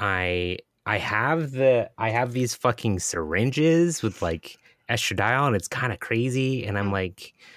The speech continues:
Speaker 1: "Maybe I'll just wait. I'll just wait till I finish my pills," 'cause it's a little <laughs> intimidating.
Speaker 2: Oh, yeah, for sure. And if everything's, like, going as it's supposed to, you don't need to rush <laughs> into any changes.
Speaker 1: Right. And they say that <clears throat>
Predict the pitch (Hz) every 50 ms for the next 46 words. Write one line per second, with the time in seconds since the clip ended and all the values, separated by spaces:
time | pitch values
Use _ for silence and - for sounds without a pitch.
0 | - - - _ _ _ - 196 247 294 294 339 262 - - 110 101 98 90 85
1 | - - - 117 117 139 - - 139 120 - 123 117 - - 104 101 - - 104
2 | 98 92 - 98 92 87 87 85 85 92 - - - - 110 101 117 113 - 131
3 | 120 123 123 135 139 131 110 - 117 107 107 117 110 - - - - - 107 104
4 | - - - - - - - - _ - 214 240 220 190 190 196 175 156 - -
5 | - 170 175 - - - 147 180 196 208 - _ _ - 208 202 196 190 - 208
6 | 208 226 226 220 220 196 180 175 180 180 - 151 143 151 147 - - - - _
7 | _ _ _ _ _ _ _ _ - - - 170 175 165 156 151 156 160 - 156
8 | - - - - - - - - 175 180 202 - - - - 269 269 277 285 285
9 | 285 277 - _ _ - 220 202 175 160 147 - - 165 165 165 165 170 - -
10 | 190 185 196 190 - - 190 202 208 208 185 - - - - - 185 190 185 185
11 | 190 - 226 240 262 302 330 339 - - - - _ _ _ _ - 113 104 107
12 | 101 90 85 82 - _ _ _ _ _ _ - - - - - - 123 127 131
13 | 135 120 - - 156 147 151 156 151 131 139 123 120 117 113 107 - - _ _